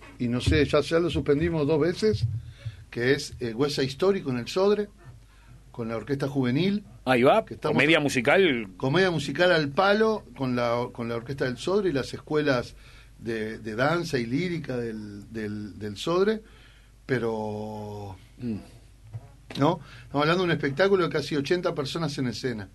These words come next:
Speaker 2: O sea que lleva un montón de laburo, de ensayo y de cuestión previa, de todo eso que no se puede hacer.
Speaker 1: Y, y pi-, pienso solo, eh, en el foso. La orquesta que no,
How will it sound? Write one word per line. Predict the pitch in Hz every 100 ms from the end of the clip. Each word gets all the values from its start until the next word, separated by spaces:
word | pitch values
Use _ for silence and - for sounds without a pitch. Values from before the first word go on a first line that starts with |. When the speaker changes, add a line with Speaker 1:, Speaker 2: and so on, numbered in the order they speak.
| - -
Speaker 2:
O | 113
sea | 123 127
que |
lleva | 123 139 143 151
un | 127
montón | 120 110 143
de | 139
laburo, | 131 131 139 151
de | 123
ensayo | 107 131 135 127 151
y | 107 90
de | 90 98
cuestión | - 113 131
previa, | 117 151 170
de | 151
todo | 185
eso | 180
que | 185
no | 156
se | 143
puede | 131
hacer. | - - -
Speaker 1:
Y, | 180
y | - 165 160
pi-, | - - -
pienso | - 254 226 170
solo, | - 240 185 127 - -
eh, | 127 120 117 110 -
en | 117 120
el | 117
foso. | - 180 143 123 95 - - - - - - -
La | 120
orquesta | 123 202 196 - 240 - - - - - - - -
que | - 131
no, | 131